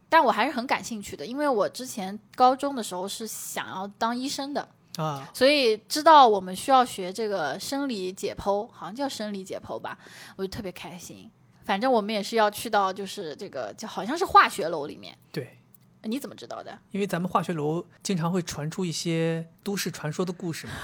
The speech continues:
Speaker 1: <laughs>
Speaker 2: 因为在那个化学楼地下室有专门放这个给学生用的解剖的一些相关的这个所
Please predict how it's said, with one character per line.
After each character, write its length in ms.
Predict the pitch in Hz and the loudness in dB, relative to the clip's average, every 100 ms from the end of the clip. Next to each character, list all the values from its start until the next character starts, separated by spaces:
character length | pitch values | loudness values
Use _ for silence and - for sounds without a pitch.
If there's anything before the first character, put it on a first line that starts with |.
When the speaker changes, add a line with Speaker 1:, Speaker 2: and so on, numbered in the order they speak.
| - 277 - 339 | 0 4 6 4
Speaker 1:
<laughs> 40 | - | 4
Speaker 2:
因 120 | 202 | -2
为 60 | 170 | 0
在 500 | 190 165 151 143 147 | 0 0 -2 -6 -10
那 80 | 165 | -8
个 160 | 151 139 | -8 -6
化 180 | - | -4
学 80 | 170 | -2
楼 140 | 151 156 | -2 -4
地 120 | 170 | -4
下 140 | 165 | -6
室 300 | 151 - 147 | -8 -10 -12
有 120 | 135 127 | -12 -10
专 140 | 165 | -8
门 140 | 151 | -8
放 260 | 151 180 156 | -6 -6 -6
这 160 | 143 127 | -8 -14
个 280 | - - - _ _ _ | -16 -20 -20 _ _ _
给 140 | - | -12
学 220 | 127 - 143 | -10 -8 -6
生 160 | 165 | -6
用 200 | 175 165 135 | -6 -8 -10
的 220 | 123 139 165 | -12 -14 -16
解 160 | - 127 | -12 -10
剖 260 | - 170 | -6 -4
的 80 | 160 | -4
一 80 | 143 | -8
些 140 | - | -10
相 220 | 151 165 | -8 -8
关 200 | 160 165 | -6 -6
的 320 | 160 127 135 - - | -6 -10 -12 -18 -8
这 120 | 165 | -6
个 220 | 143 143 | -6 -8
所 160 | - | -12